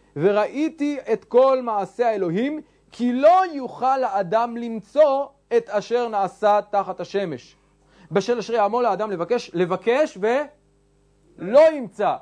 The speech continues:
אז ביקש קהלת למצוא דברי חפץ, האם הוא מצא או לא? וכתוב יושר, דברי, כלומר, לכ-, קהלת יצא למסע שתכליתו מה? בקשת האמת, בקשת מציאת דברי החפץ, האמת, היושר. האם הוא מצא או לא מצא?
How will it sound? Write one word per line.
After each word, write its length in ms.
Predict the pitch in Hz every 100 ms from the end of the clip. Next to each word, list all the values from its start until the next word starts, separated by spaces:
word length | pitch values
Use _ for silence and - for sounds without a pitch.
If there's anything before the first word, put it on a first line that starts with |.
| _ _ -
אז 140 | 202
ביקש 360 | 180 190 311 311
קהלת 240 | 277 262
למצוא 280 | 247 220 269
דברי 260 | 233 240
חפץ, 580 | 220 220 - 226 240 _ _ _ _ _ _ _ _ _ _ _ -
האם 160 | 196
הוא 80 | 233
מצא 440 | 214 - 254 285 254 _ _ -
או 100 | 208
לא? 340 | 214 240 277 _ _ 185
וכתוב 420 | 226 - 294 247
יושר, 320 | 233 220 247
דברי, 220 | 202 208 226
כלומר, 160 | 226 214 _ -
לכ-, 200 | 202 202 175
קהלת 260 | 254 339
יצא 220 | 277 269 294
למסע 460 | 269 220 - 269
שתכליתו 540 | 254 226 208 208 247 233
מה? 240 | 226 302 - _ _ _ _ _ _ _ 151
בקשת 480 | - 214 - 269 269
האמת, 360 | 233 240 254
בקשת 420 | 165 170 175 233 240
מציאת 480 | 190 - 196 226 208
דברי 260 | 165 185
החפץ, 440 | 190 247 247 208 160
האמת, 440 | 160 254 262 -
היושר. 380 | 170 285 247 190 _ _ _ -
האם 200 | 214 311
הוא 80 | 370
מצא 300 | 330 - 285
או 60 | 262
לא 120 | 233
מצא? 320 | 196 -